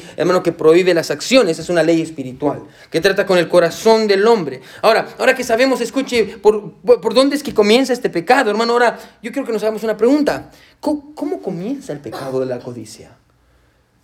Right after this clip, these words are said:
¿Cómo, cómo comienza? ¿Sí? ¿Cómo comienza? Ahora, vamos a ver una historia, que yo pre-, yo prefiero que usted la lea, amén. Yo se la puedo contar, pero yo creo, yo quiero que usted la lea, porque si yo se la cuento, hermano, pero si, si yo se la cuento, usted no la va a creer, amén. Así que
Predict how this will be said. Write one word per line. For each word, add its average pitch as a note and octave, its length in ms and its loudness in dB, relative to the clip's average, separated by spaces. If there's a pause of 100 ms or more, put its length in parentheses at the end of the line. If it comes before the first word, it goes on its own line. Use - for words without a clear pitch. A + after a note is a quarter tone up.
¿Cómo, - 220 -10
cómo E4 220 0
comienza? A#2+ 600 -8 (240)
¿Sí? E3 240 -12 (160)
¿Cómo D4 220 -4
comienza? A3+ 580 0 (640)
Ahora, - 260 0 (640)
vamos A3+ 440 0
a A3 40 -4
ver G3 120 4
una E3+ 100 0
historia, - 460 -8 (100)
que D3+ 240 -4
yo F#3+ 140 6
pre-, G#3+ 240 4
yo F#3+ 100 0
prefiero F#3+ 340 2
que D#3 80 -2
usted D3 220 2
la D3 160 -2
lea, C#3+ 320 2 (180)
amén. D3+ 300 -2 (160)
Yo F#3 80 4
se G3 80 6
la G3 100 6
puedo G3 220 4
contar, F3+ 340 2
pero E3+ 160 -2
yo E3 120 0
creo, F3 200 0
yo F3 120 2
quiero G3+ 160 2
que - 60 -10
usted F3 120 0
la D#3+ 100 4
lea, F3 200 2
porque D3 400 -4 (240)
si E3+ 100 0
yo A3 80 6
se A#3 80 4
la F#3 140 4
cuento, A#3 240 4
hermano, G#3+ 360 0
pero D#3 200 -4
si, C#3+ 80 -8
si D3 360 -8
yo G3 140 6
se G3+ 80 0
la F3+ 80 0
cuento, G3+ 200 0
usted F#3+ 220 -2
no D#3+ 160 0
la E3 80 4
va D3 100 2
a D3 60 -10
creer, B2 280 -8
amén. D3+ 180 -4
Así D#3+ 140 -10
que D#3+ 160 0